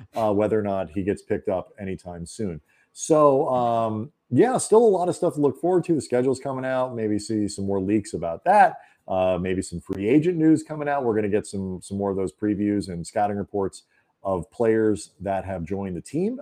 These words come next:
Uh, we'll get those coming to you as quickly as we can arrange them. And sign up for Locked On Lakers on YouTube.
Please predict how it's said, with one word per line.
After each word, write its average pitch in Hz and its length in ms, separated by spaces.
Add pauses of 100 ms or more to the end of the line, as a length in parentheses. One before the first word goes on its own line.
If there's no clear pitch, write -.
Uh, 90 160
we'll 82 160
get 90 200
those 92 220
coming 92 280
to - 120
you 92 220
as 82 100
quickly 90 400
as 87 160
we 92 120
can 82 300
arrange 85 420
them. 214 200
And 92 200 (420)
sign 226 240
up 269 100
for 269 220
Locked 247 240
On 240 100
Lakers 226 300
on 220 100
YouTube. 233 320